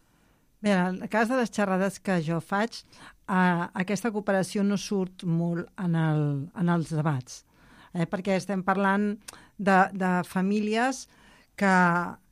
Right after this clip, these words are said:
que es plantegen una mica com sobreviure <laughs> cada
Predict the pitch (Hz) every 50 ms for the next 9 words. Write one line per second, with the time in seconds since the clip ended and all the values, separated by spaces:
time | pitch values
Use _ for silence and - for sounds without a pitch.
0 | _ _ _ _ _ - 202 185 - - 196 185 180 196 196 165 208 233 220 196
1 | 180 165 160 - - 185 151 156 165 - 190 - 170 139 120 160 165 151 147 180
2 | 180 175 147 - - 208 156 180 - - 233 247 247 247 240 247